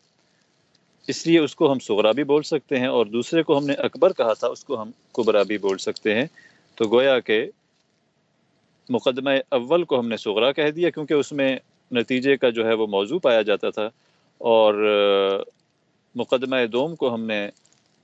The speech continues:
آ، کبرا بول دیا، کیونکہ اس کے اندر جو ہے وہ، آ، آ، محمول پایا جاتا تھا، نتیجے کا محمول پایا جاتا تھا۔ جی،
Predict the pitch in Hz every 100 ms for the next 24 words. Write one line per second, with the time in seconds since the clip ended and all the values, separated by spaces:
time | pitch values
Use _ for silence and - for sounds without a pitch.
0 | _ _ _ _ _ 117 104 101 120 127
1 | 156 127 110 104 110 107 120 131 117 -
2 | 120 107 101 98 98 98 120 196 _ _
3 | _ _ _ _ _ 113 104 104 101 -
4 | _ 101 95 95 95 98 - 64 - -
5 | - - - - 131 - 135 120 120 _
6 | - - 101 98 98 98 92 117 110 117
7 | 104 95 120 113 - 104 90 - - 104
8 | - - - 104 - - _ - - -
9 | - - - - - - - - - -
10 | - - 202 104